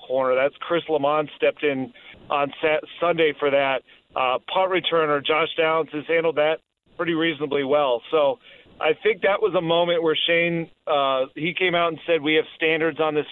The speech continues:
team, and guys need to know that." I think that's the message they wanna kinda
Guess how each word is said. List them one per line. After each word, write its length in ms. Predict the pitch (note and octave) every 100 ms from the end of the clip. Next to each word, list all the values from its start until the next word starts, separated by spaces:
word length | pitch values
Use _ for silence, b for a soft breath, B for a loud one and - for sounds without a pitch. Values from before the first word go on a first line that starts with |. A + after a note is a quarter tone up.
| -
team, 300 | D#3+ D#3+ D#3+
and 260 | C#3+ C3 - B2 B2
guys 260 | D3+ D#3 C#3
need 140 | D#3
to 80 | D3
know 200 | C#3 D3
that." 300 | D3 D3+ D3+ B B B - -
I 60 | D#3
think 140 | F3+
that's 200 | F3+ F#3
the 80 | F#3+
message 320 | F#3 F3+ F3+
they 100 | E3+
wanna 220 | E3+ E3+
kinda 320 | E3 E3+ D3+